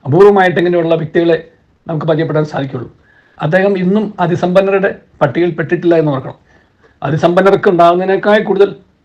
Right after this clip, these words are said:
ബിസിനസ് വിസിബിലിറ്റി ഉള്ള ആളാണ് എന്നിരിക്കലും സമ്പന്നനാവുക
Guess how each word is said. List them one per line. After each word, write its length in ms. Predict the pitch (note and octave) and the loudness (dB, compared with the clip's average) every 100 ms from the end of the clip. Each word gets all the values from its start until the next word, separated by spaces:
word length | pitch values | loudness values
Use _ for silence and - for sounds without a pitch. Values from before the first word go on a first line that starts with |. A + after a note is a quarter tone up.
| _ _ _ _ | _ _ _ _
ബിസിനസ് 540 | C#3+ D#3 F3+ E3+ - E3+ - _ | -4 -2 -6 -6 -4 -6 -6 _
വിസിബിലിറ്റി 500 | C#3+ C#3+ F#3 G3 G3+ F#3 | -6 -2 0 0 0 0
ഉള്ള 160 | E3+ E3 - | 0 -4 -4
ആളാണ് 340 | D3+ D#3+ D3+ D3+ | 0 2 0 -2
എന്നിരിക്കലും 440 | D#3 D3 B2 - - _ _ _ _ _ _ | -2 -2 -2 -8 -10 _ _ _ _ _ _
സമ്പന്നനാവുക 720 | C#3+ E3+ A#3 B3 A3 F3+ F#3 | -4 2 2 4 4 4 2